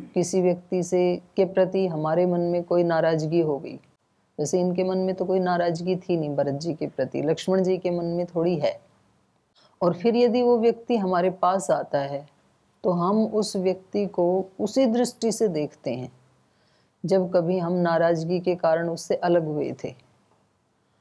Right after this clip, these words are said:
और उसमें हो सकता है महीना, दो महीना, छः महीना, एक वर्ष, पाँच वर्ष बीत गया हो, और हो सकता है उस व्यक्ति ने कुछ सुधार भी कर लिया हो।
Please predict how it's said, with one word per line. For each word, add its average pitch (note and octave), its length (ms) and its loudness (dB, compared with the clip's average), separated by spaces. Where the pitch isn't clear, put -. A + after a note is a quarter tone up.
और F3+ 200 2
उसमें F#3+ 400 0
हो F3+ 180 2
सकता F#3 360 -2
है F3+ 180 -4
महीना, F3 460 0
दो F3 220 0
महीना, E3+ 380 -2
छः F3 240 -2
महीना, E3 400 -2
एक E3+ 340 0
वर्ष, E3 300 -2
पाँच E3 400 -2
वर्ष E3 280 -2
बीत F3+ 300 0
गया E3 240 2
हो, E3 320 -2
और E3 160 0
हो D#3 140 -2
सकता D#3+ 340 -2
है E3+ 60 2
उस E3+ 200 -6
व्यक्ति D#3+ 300 -2
ने D#3+ 160 -2
कुछ D#3+ 180 -6
सुधार D3+ 580 -2
भी E3+ 160 2
कर E3 200 -2
लिया E3 320 0
हो। D#3+ 260 -4